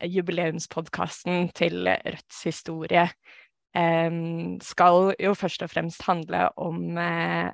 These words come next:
det nasjonale gjennombruddet til Rødt, kan man vel kalle det, i to tusen og sytten, da Rødt ble et stortingsparti, eh, og hvor du ble valgt inn. Men så er det jo sånn, for å fortelle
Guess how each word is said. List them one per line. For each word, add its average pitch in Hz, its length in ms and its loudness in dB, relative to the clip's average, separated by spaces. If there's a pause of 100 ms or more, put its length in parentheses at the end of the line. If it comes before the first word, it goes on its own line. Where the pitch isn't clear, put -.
(120)
det 175 100 0
nasjonale 175 800 2
gjennombruddet 165 880 0
til 190 160 4
Rødt, - 300 0
kan 202 160 2
man 196 160 2
vel 202 100 6
kalle 190 300 2
det, 220 340 4
i 175 300 0
to 175 200 -10
tusen 175 340 -8
og 180 40 -2
sytten, 208 480 -2 (600)
da 175 160 8
Rødt - 400 -6 (100)
ble 180 160 4
et 170 140 0
stortingsparti, 170 800 -2 (400)
eh, 175 420 -2
og 175 120 0
hvor 202 120 4
du 190 220 2
ble 175 140 4
valgt 170 340 4
inn. 180 260 2 (580)
Men 254 320 6
så 208 220 6
er 180 40 2
det 208 100 2
jo 220 100 -2
sånn, 202 180 -2
for - 140 -8
å 185 80 -6
fortelle 175 640 4